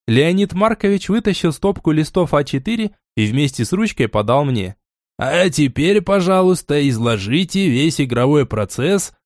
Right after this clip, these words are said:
и прогресс с начала и по сегодняшний день. Старайтесь ничего не упустить.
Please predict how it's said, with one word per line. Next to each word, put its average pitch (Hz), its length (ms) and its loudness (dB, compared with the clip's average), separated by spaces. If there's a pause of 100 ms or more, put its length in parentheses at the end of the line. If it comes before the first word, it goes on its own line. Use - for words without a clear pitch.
(260)
и 139 160 0
прогресс 139 600 0
с - 140 -8
начала 131 560 0
и 202 80 4
по 185 180 0
сегодняшний 143 760 0
день. 98 340 -6 (320)
Старайтесь 139 720 0
ничего 135 400 0
не 165 120 2
упустить. 113 840 -2